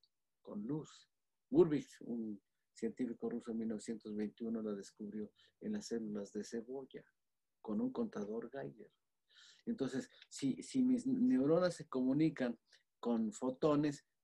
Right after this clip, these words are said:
quiere decir que tienen luz. Entonces, como es un motor, pues transmite ondas. Todos los motores transmiten ondas, lo que estamos del internet, ¿no? La radio, lo que estamos viendo ahorita. Por lo tanto,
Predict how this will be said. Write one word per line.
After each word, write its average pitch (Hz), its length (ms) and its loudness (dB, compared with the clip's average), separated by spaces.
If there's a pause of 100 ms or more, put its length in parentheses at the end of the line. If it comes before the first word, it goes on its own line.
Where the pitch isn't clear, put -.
quiere 139 160 4
decir 135 180 -4
que 120 120 -4
tienen 147 440 0
luz. 208 400 0 (1500)
Entonces, - 520 -2 (200)
como 117 240 4
es 123 120 0
un 160 120 6
motor, 165 540 4 (240)
pues 123 200 -6
transmite 120 720 4
ondas. 196 580 2 (840)
Todos 208 300 -4
los 220 140 -2
motores - 420 -2
transmiten 113 500 -4
ondas, - 220 2
lo 107 100 -2
que - 60 -18
estamos 113 300 -2
del 113 160 0
internet, 110 400 -2
¿no? 143 320 -6 (380)
La 98 200 -8
radio, 113 460 -10
lo - 100 -16
que - 60 -20
estamos 101 320 -8
viendo 101 280 -8
ahorita. 123 400 -10 (380)
Por 143 160 4
lo 156 160 4
tanto, 151 460 0